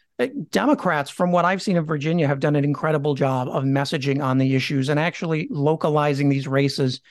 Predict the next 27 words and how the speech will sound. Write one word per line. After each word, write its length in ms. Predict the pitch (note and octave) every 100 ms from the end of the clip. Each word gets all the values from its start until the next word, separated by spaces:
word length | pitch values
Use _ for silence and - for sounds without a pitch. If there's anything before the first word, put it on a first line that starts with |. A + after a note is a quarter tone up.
| - _ _ -
down. 400 | C#3 C#3+ A#2+ A2+
They 160 | D3
feel 600 | C3+ - F3+ E3+ C#3+ C3+ - _ -
very 680 | C3+ D#3 D#3+ D3+ D3 C#3 -
authentic 560 | F3+ C3+ C#3+ C3+ D3 C3+
and 180 | C3+ C3
very 280 | D3 C#3+
intimate. 480 | C#3 C#3+ C#3+ C3 - - - - -
And 100 | A3
yet 140 | G#3+ A3+
on 80 | G#3
the 120 | G3+
other 160 | G#3+
side 300 | D#3+ E3 F3
of 80 | D#3+
that, 240 | C#3+ C3 -
you 60 |
have 160 | D3+ D3+
Glenn 240 | D#3+ D#3+
Youngkin 580 | D#3 C#3+ D3 D3+ C3+ C3+ -
sort 220 | F#3 E3
of 100 | D3 _
torn 580 | - - F3 D#3 C3+ C3+ - _ _ _
between 300 | - C#3+ F3+
running 240 | E3+ E3 D#3+
for 100 | D3
president 680 | - E3+ D#3+ C3 B2+ C#3+